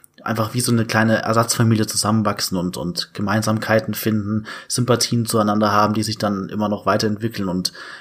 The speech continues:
gerade dadurch entwickelt, ähm, Bly Manor für mich ab der vierten Folge auch eine extreme Emotionalität, die, äh, Mike Flanagan mit seinem Team aus wechselnden Drehbuchautoren und Regisseuren hier diesmal,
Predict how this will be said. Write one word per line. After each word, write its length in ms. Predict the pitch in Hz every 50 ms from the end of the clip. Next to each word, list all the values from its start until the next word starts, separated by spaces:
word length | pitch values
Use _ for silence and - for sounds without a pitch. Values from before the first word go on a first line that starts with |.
| - _
gerade 300 | - 98 92 107 117 117
dadurch 300 | 110 110 110 120 113 110
entwickelt, 520 | 104 104 - 120 - 120 117 110 110 - - 98
ähm, 260 | 101 98 104 101 92
Bly 180 | 98 98 101 101
Manor 280 | 104 110 117 120 117
für 120 | - - 107
mich 200 | 113 110 - 110
ab 100 | - -
der 120 | - 104
vierten 260 | - - 131 131 127
Folge 400 | 113 - 113 113 113 117 107 104
auch 200 | - 110 110 113
eine 240 | 113 104 95 87 - - - - - - _ _ _
extreme 540 | - - - - - - - 131 131 131 135
Emotionalität, 840 | 127 120 120 110 - - 113 110 110 110 - - 117 131 127 131 -
die, 280 | 110 110 107 104 101 92 - - - _ _ _ - - -
äh, 120 | 101 101
Mike 220 | 104 101 104 107 -
Flanagan 360 | - 110 120 120 117 110 110
mit 100 | 110 107
seinem 260 | - 107 101 101 104
Team 280 | - - 127 127 135 123
aus 220 | 117 113 - -
wechselnden 420 | 120 117 - - 120 110 113 117 113
Drehbuchautoren 680 | 113 117 117 120 113 107 110 120 - - 120 120 117
und 120 | 110 110 117
Regisseuren 460 | 104 113 113 - - 120 120 120 120
hier 140 | 113 120 117
diesmal, 440 | 127 120 117 120 120 117 117 113